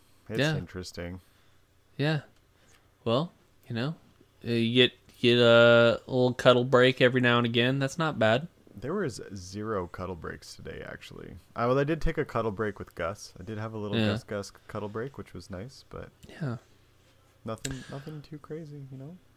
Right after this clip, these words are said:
Speaker 2: I'll actually be doing, uh, uh, some working from home here, uh, soon as well. Um, and since my wife already works mostly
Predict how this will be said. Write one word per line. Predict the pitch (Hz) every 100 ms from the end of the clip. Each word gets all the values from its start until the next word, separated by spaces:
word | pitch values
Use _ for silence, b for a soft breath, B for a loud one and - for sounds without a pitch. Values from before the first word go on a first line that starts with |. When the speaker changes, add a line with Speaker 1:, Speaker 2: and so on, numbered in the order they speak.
| _
Speaker 2:
I'll | 131 139
actually | 139 131 - - 131
be | 117 113
doing, | 113 113 113 113 113
uh, | - 110 110 107 107 101 80 -
uh, | 104 -
some | - 113
working | 113 110 117 110
from | 117 110
home | 117 113 110
here, | 117 113 110 110 -
uh, | 113 110 110
soon | - 127 127 127
as | 135 135
well. | 180 180 - _ B B B B B _ -
Um, | 113 110 104 101 101 101 -
and | - 110 107 104 101 101 101 -
since | - - 113 104 104 - - - - _ _ _ _ _ _ _ _ _ _ _
my | 117 110
wife | 104 101 104 -
already | 107 104 101 95
works | 92 101 165 180 - - - -
mostly | - 104 95 - 87 80